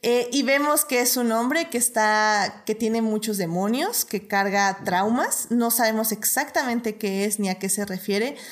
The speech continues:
pero sabemos que lo persiguen. Y justamente esto, sabemos que lo atrapan en el desierto y que lo convierten en una bolsa de sangre porque es un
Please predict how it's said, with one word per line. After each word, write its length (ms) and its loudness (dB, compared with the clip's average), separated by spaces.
pero 200 4
sabemos 480 2
que 120 -2
lo 160 -2
persiguen. 600 0
Y 140 0
justamente 600 0
esto, 240 0
sabemos 400 0
que 120 -2
lo 100 2
atrapan 540 0
en 120 0
el 140 0
desierto 560 -2
y 80 -2
que 160 -2
lo 160 -2
convierten 760 -2
en 360 0
una 260 0
bolsa 360 -2
de 80 0
sangre 540 0
porque 580 -2
es 180 -2
un 420 0